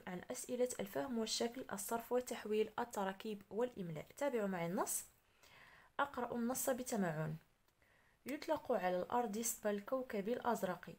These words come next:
لأن سبعة أعشارها مغطى بالبحار التي تبدو، التي يبدو لونها أزرق، والبحار مقسمة إلى خمسة محيطات هائلة، هي المحيط الهادي،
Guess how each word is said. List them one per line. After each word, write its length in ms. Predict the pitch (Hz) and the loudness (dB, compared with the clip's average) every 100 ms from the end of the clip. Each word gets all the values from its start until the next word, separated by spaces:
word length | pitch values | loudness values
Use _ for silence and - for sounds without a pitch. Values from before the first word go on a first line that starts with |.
| _ | _
لأن 560 | 175 - 240 233 202 220 - | -10 -6 -4 -2 -2 -2 -6
سبعة 640 | - 247 202 175 175 185 - | -2 0 0 -2 -2 -4 -2
أعشارها 760 | 180 - - 233 233 220 233 | -2 -2 0 2 4 4 4
مغطى 640 | 214 185 170 233 - - 269 285 - | 6 4 6 4 2 -2 -2 -4 -8
بالبحار 680 | 196 220 180 190 - 247 | -6 -6 -4 -2 0 2
التي 480 | 247 220 185 185 - | 4 2 0 -2 -8
تبدو، 500 | 180 247 202 - 226 - | 0 0 0 -6 -16 -10
التي 460 | 214 202 202 220 214 | -6 -4 -4 -4 -2
يبدو 400 | 285 185 185 190 | 0 -2 -2 2
لونها 640 | 202 285 285 269 277 277 - | 4 4 4 2 4 2 4
أزرق، 540 | 285 208 180 - - - _ _ - - - - | 2 4 0 -2 -8 -14 _ _ -20 -20 -20 -10
والبحار 580 | - 220 208 240 349 320 | -4 -2 0 2 4 4
مقسمة 760 | 254 233 214 - 262 262 262 254 | 4 0 -2 -2 -2 -2 -4 -6
إلى 220 | 214 196 | -2 0
خمسة 540 | 196 262 277 254 247 247 | 0 -2 -2 -2 -2 -2
محيطات 680 | 208 202 190 190 233 233 247 | 0 2 0 0 -2 -2 -2
هائلة، 840 | 208 190 185 226 220 180 - 165 165 _ _ _ _ | 0 0 -2 -2 -2 -2 -4 -8 -10 _ _ _ _
هي 180 | 196 208 | -2 0
المحيط 540 | 196 196 - 262 254 | 0 0 -2 -2 -2
الهادي، 640 | 185 165 180 202 202 233 | -4 -2 2 2 2 -4